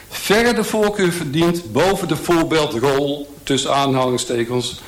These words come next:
met toepassing van gemeentelijke dwangmiddelen... die ik volgens de opstellers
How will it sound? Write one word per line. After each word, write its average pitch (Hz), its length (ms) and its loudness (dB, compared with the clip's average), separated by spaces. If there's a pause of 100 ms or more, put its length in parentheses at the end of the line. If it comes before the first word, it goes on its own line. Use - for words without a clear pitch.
(520)
met 135 220 0
toepassing 156 500 0
van 147 180 0
gemeentelijke 139 600 0
dwangmiddelen... 143 800 0 (380)
die 147 200 -2
ik 165 180 -2
volgens 160 560 0
de 156 140 -6
opstellers 160 800 0